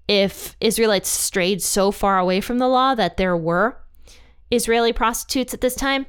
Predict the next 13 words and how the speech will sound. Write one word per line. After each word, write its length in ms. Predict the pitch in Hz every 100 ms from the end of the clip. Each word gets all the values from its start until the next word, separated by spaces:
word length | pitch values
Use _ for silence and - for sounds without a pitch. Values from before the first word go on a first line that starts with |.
| -
or 120 | 175
Israelite 500 | 190 208 202 196 -
prostitutes. 600 | - 196 - 214 247 - - - - -
Not 220 | - 185 -
sure, 400 | - 185 190 - - -
but 720 | 170 196 180 170 - - - - - - - _
this 300 | 190 226 214
woman 220 | 208 185 170
was 160 | 170
most 240 | 165 156 -
likely 400 | 143 160 147 -
a 180 | 160 165
Philistine 600 | 180 170 - 175 147